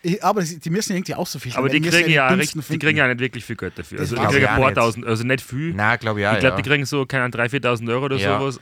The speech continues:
Speaker 2: Und die kommen dann einmal alle
Speaker 3: Vielleicht,
Speaker 2: halbes
Speaker 3: dass sie
Speaker 2: Jahr.
Speaker 3: einen, dass sie einen nackten Arsch ins Fernsehen
Speaker 1: Ja.
Speaker 3: halten.
Speaker 1: Aber, aber die müssen ja vorher
Speaker 2: Also
Speaker 1: schon
Speaker 2: du bist ein
Speaker 1: sortieren.
Speaker 2: ganz besonderer Mensch sein, damit du sowas machst.
Speaker 1: Ja, naja, beziehungsweise auswandern dann ja viele
Speaker 2: Ja,
Speaker 1: und
Speaker 2: oder es ist
Speaker 1: wahrscheinlich
Speaker 2: alles
Speaker 1: auch
Speaker 2: fake.
Speaker 1: erfolgreich. Nein, das war, also die, das waren die besten Schauspieler gewesen. Also das war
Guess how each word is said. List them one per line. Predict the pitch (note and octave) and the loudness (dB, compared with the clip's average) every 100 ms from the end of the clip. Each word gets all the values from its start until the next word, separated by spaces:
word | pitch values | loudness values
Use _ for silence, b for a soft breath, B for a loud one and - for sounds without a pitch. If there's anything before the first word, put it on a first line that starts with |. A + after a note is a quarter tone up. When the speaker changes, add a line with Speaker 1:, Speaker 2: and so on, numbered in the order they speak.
| - | -10
Speaker 2:
Und | B2+ A#2+ | -10 -8
die | |
kommen | - D#3 D3 | -6 -4 -2
dann | C3+ | -2
einmal | A2+ B2+ C#3 | -2 0 2
alle | C3 C3 B2+ | 2 2 2
Speaker 3:
Vielleicht, | |
Speaker 2:
halbes | B2 A2+ | 2 -2
Speaker 3:
dass | |
sie | A#2 | 0
Speaker 2:
Jahr. | B2 D3 | 4 4
Speaker 3:
einen, | A2 G#2 | 2 -2
dass | G2+ | -4
sie | - | -4
einen | G#2 G#2 | -4 -4
nackten | A2 - G#2 | -6 -8 -10
Arsch | F2+ A2 | -8 -8
ins | A#2 G#2+ - | -8 -10 -10
Fernsehen | G#2 G#2+ A2 | -10 -8 -8
Speaker 1:
Ja. | |
Speaker 3:
halten. | A2 A2+ - A#2 A#2 B B B | -8 -10 -12 -14 -14 B B B
Speaker 1:
Aber, | - D3 B2+ - | -10 -10 -10 -14
aber | - C#3+ | -12 -8
die | D3 | -4
müssen | E3+ - D3 | -4 -4 -6
ja | |
vorher | B2+ D3+ E3+ | -8 -8 -6
Speaker 2:
Also | C#3+ | -6
Speaker 1:
schon | A2 | 0
Speaker 2:
du | |
bist | C3+ | 0
ein | D3 | 2
Speaker 1:
sortieren. | F3 | 2
Speaker 2:
ganz | C3+ - | 0 0
besonderer | C3 B2+ C3 | -4 -4 -2
Mensch | A2+ A#2 - | -4 -4 -6
sein, | G2+ | -6
damit | G#2 G2+ | -6 -6
du | G2+ | -8
sowas | G2+ F#2+ | -10 -10
machst. | G2 A#2 | -10 -10
Speaker 1:
Ja, | C#3+ G3 B B | -8 -8 B B
naja, | C#3+ E3+ F#3+ | -4 -2 -2
beziehungsweise | F3 - G#3 E3+ E3+ E3+ - | -4 -6 -4 -4 -6 -6 -6
auswandern | E3 F3+ E3+ | -4 -2 -4
dann | D3+ D#3 | -4 -6
ja | C3+ | -6
viele | - - | -6 -2
Speaker 2:
Ja, | - | 2
Speaker 1:
und | |
Speaker 2:
oder | C#3+ | 4
es | D3 | 4
ist | C#3 | 2
Speaker 1:
wahrscheinlich | A#2 - | 2 2
Speaker 2:
alles | - G2+ | 2 0
Speaker 1:
auch | |
Speaker 2:
fake. | E3+ F3+ | -2 -6
Speaker 1:
erfolgreich. | G3 B B B | -10 B B B
Nein, | A#2 C3 C3 | -4 -4 -4
das | B2 G#2 | -8 -10
war, | G#2 G#2 - | -10 -12 -14
also | A2 | -16
die, | G#2+ G2 D2+ | -14 -14 -14
das | - G#2+ | -10 -10
waren | G#2+ | -10
die | G2 | -10
besten | F#2 - | -14 -14
Schauspieler | F#2 E2+ - F#2 | -14 -14 -14 -14
gewesen. | E2 E2+ F2+ - | -14 -14 -14 -14
Also | G2+ G2 | -14 -12
das | A2+ A2 | -12 -10
war | A2+ G#2+ | -8 -8